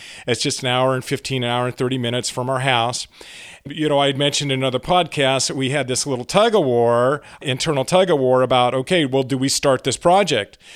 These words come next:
Because it's a big project. We're building a house as a, you're kind of a family retreat, and we're building a, a barn to set up a wood shop and other fun projects with the grandkids and kids.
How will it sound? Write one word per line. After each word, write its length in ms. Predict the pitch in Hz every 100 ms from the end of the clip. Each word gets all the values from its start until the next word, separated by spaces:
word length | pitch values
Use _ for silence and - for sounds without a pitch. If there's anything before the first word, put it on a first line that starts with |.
| - -
Because 320 | 156 165 147
it's 140 | 147 170
a 120 | 147
big 300 | 131 135 131
project. 720 | 151 170 214 151 104 101 - - - -
We're 80 | 131
building 300 | 120 135 147
a 60 | 143
house 640 | 139 135 143 160 - -
as 200 | 123 123
a, 100 | 131
you're 320 | 123 127 127
kind 180 | 123 135
of 60 | 127
a 40 |
family 360 | - 135 135 127
retreat, 600 | 127 - 135 139 160 135
and 200 | 127 123
we're 120 | 127
building 360 | 131 127 131 123
a, 100 | - - -
a 80 | 127
barn 580 | 123 131 143 143 143 139 - - -
to 280 | - 127 120
set 200 | - 127
up 100 | -
a 40 | 113
wood 240 | 160 185
shop 600 | - 156 151 147 143 139
and 120 | 120
other 160 | 127 117
fun 220 | - 113
projects 580 | - 139 135 127 120 -
with 100 | 113
the 40 |
grandkids 640 | 101 156 151 143 147 127 110
and 100 | 107
kids. 440 | 185 175 160 131